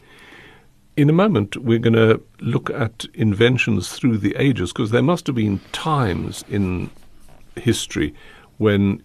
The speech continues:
inventions were rampant, as it were, and I'm thinking Industrial Revolution, medicine. I'm sure there are inventions which go on all the time. Now with, uh, what we call the Fourth Industrial Revolution,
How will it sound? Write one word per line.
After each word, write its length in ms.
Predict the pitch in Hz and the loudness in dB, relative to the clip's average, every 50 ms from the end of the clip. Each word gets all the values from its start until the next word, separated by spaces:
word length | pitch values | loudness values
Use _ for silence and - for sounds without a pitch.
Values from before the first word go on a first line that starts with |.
| - | -4
inventions 800 | - 107 98 90 90 107 110 117 110 - - 98 92 87 87 95 | -2 0 0 2 2 2 2 2 2 -2 -2 -4 -4 -4 -4 0
were 240 | 98 98 95 87 76 | 2 2 2 2 2
rampant, 680 | 73 71 82 117 156 175 165 - - - 85 - - - | 0 0 0 2 2 2 0 0 -4 -6 -8 -10 -14 -12
as 140 | - 85 85 | -10 -10 -10
it 100 | - 101 | -8 -8
were, 220 | 98 90 82 80 82 | -6 -6 -6 -6 -6
and 80 | 90 | -4
I'm 140 | 95 95 101 | -4 -6 -4
thinking 400 | - - 120 98 - 107 90 85 | -4 -4 -4 -4 -4 -6 -6 -6
Industrial 520 | - - 98 95 110 107 - - 113 104 98 | -6 -4 -2 0 0 -2 0 0 0 0 2
Revolution, 760 | 101 104 101 92 92 95 98 101 101 - - 113 98 104 107 - - - - - - - - _ - | 2 2 2 0 0 -2 -2 -2 -4 -4 -4 -4 -4 -6 -6 -8 -14 -20 -20 -20 -20 -20 -20 _ -4
medicine. 800 | - - 101 104 113 131 170 175 - - - 101 82 87 87 98 - - - | -2 2 4 4 6 4 4 2 0 -2 -4 -4 -4 -6 -8 -12 -16 -14 -10
I'm 140 | - 101 98 | -8 -6 -6
sure 220 | 95 - 135 117 | -4 0 0 2
there 120 | 104 104 101 | 4 4 2
are 40 | 98 | 2
inventions 540 | 95 85 95 107 107 101 - - 90 92 | 0 0 0 0 0 -2 -4 -6 -6 -6
which 180 | 98 87 - - | -6 -6 -6 -6
go 180 | - 90 92 98 | -4 -2 -2 -2
on 80 | 101 | -2
all 180 | 104 104 104 104 | -2 -2 -2 -2
the 80 | 98 | -2
time. 440 | 90 - 113 107 104 98 113 143 151 - - - - - - _ - | -4 -4 -4 -4 -2 -2 -4 -6 -6 -8 -12 -20 -20 -20 -16 _ -2
Now 300 | 98 101 107 123 143 135 | 0 2 2 2 2 2
with, 400 | 113 107 101 98 - - - - - - - | 2 0 0 -2 -4 -12 -20 -20 -20 -12 -8
uh, 280 | - 101 87 85 87 82 | -6 -4 -4 -2 -4 -4
what 280 | 80 98 107 107 - | -4 -2 -2 -2 -2
we 120 | 98 92 90 | -2 -6 -4
call 260 | - 127 117 101 90 | -2 0 2 2 2
the 80 | 95 | 0
Fourth 340 | 92 - - 139 117 - - | -2 -2 2 2 2 2 2
Industrial 560 | 101 90 85 98 98 98 - - 110 95 95 | -2 -4 -2 -2 -4 -4 -4 -4 -2 -2 0
Revolution, 720 | 95 95 101 95 87 95 92 98 101 98 - - 123 139 | 0 0 0 0 -2 -2 -2 -2 -2 -2 -4 -6 -8 -8